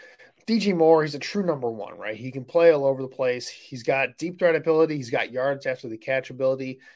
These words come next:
He's very good in the intermediate part of the field in terms of getting open. And you can play him on the outside. You can play him on the inside. Um, you can do a lot of things with D J Moore, and that's gonna really, I think, help Getsy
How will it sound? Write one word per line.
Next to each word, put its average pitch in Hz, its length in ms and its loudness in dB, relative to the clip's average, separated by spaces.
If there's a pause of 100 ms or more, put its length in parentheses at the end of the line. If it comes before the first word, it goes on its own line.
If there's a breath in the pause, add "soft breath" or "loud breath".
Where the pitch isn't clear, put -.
(180 soft breath)
He's 147 180 -6
very 160 240 4
good 151 260 0
in 135 80 -4
the 117 100 -12
intermediate 139 600 -6
part 160 160 0
of 151 60 -2
the 143 60 -6
field 151 220 -6
in 123 60 -14
terms 117 240 -12
of 104 100 -16
getting 110 280 -10
open. 147 420 0 (280 loud breath)
And 135 140 -2
you 160 80 -4
can 147 80 -8
play 156 160 -4
him 131 100 -6
on 117 60 -10
the 127 120 0
outside. 208 500 4
You 156 40 -6
can 120 120 -12
play 120 160 -8
him 104 100 -12
on 98 100 -10
the 104 180 -8
inside. 180 640 4 (160)
Um, 113 440 -6 (200)
you 151 80 -10
can 202 80 -4
do 190 80 2
a - 20 4
lot 151 220 2
of 143 100 -6
things 143 180 -12
with 117 100 -18
D 123 120 -12
J 113 120 -10
Moore, 110 360 -8
and 110 100 -14
that's 135 180 -6
gonna 147 180 -10
really, 131 440 -4
I 127 40 -8
think, 127 260 -16
help 127 300 0
Getsy 120 480 -8